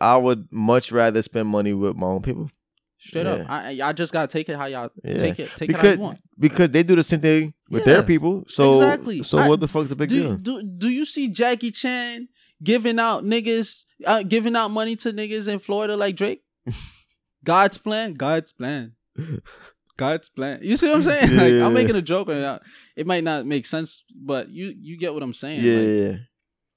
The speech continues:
Speaker 1: Look, man, this is, this is what we gotta deal with, man. Like, like I done seen, I done seen so many videos. Like, I seen a video today about this, um, this Asian woman. She's with her daughter. She called the cops on these, um, on these,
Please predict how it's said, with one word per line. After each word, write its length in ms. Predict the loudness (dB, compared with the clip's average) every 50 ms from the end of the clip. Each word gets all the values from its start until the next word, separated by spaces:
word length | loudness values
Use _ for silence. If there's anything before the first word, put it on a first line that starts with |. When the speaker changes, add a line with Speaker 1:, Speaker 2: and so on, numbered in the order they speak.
| _ -14
Speaker 1:
Look, 220 | -10 -10 -10 -8
man, 200 | -8 -10 -8 -8
this 140 | -8 -8 -8
is, 120 | -10 -12 -12
this 100 | -10 -8
is 40 | -8
what 80 | -8 -8
we 60 | -6
gotta 180 | -6 -6 -8 -8
deal 260 | -6 -6 -6 -4 -4
with, 140 | -4 -6 -6
man. 360 | -6 -8 -8 -8 -10 -12 -16 _ _ _ _ _ _ _ _
Like, 220 | -4 -2 -2 -2 -4 -6 -16 -16
like 300 | -10 -4 -2 -2 0 2
I 160 | 2 2 2
done 160 | 2 2 0
seen, 640 | -2 -2 -2 -2 0 2 2 0 0 0 -4 -6 -8 -6
I 80 | -4
done 140 | -2 -2 -2
seen 300 | -2 -4 -4 -4 -4 -4
so 200 | -2 0 0 2
many 240 | 2 2 0 0 -2
videos. 960 | -2 -2 0 2 4 6 8 8 8 10 8 8 8 6 4 0 -2 -8 -14 _ _ -20 -20 _ _ _ -2
Like, 140 | 0 0 2
I 140 | 0 0
seen 220 | -2 -2 -2 0 2 2
a 60 | 0
video 480 | 2 0 -2 0 2 2 2 4 2
today 680 | 2 0 -2 2 4 4 6 6 6 6 4 2 0 -6 _ _ _ _ _ _ _ _ _ _ _ _ _ _ _ _ _ _ _ -4
about 540 | -4 -2 0 2 2 4 4 2 2 0 -4 _ _ _
this, 220 | -6 -6 -6 -6 -4 -2
um, 240 | -2 0 0 0 -2
this 140 | -4 -4 -2
Asian 380 | 0 0 2 2 0 0 -2 -4
woman. 260 | -4 -4 -4 -4 -6
She's 260 | -6 -8 -10 -10 -8
with 160 | -4 -4 -2
her 100 | -2 -2
daughter. 520 | -2 -2 0 0 2 2 2 0 -2 -4 -8 _ _ _ _ _ _ _ _ -8
She 160 | -6 -6 0
called 240 | 4 4 4 4 4
the 80 | 2
cops 460 | -2 -2 0 2 2 2 0 -2 -8 -16
on 240 | -12 -10 -8 -8 -8 -8
these, 180 | -8 -10 -10 -10
um, 220 | -8 -6 -6 -6 -6
on 200 | -6 -6 -4 -4
these, 180 | -4 -6 -8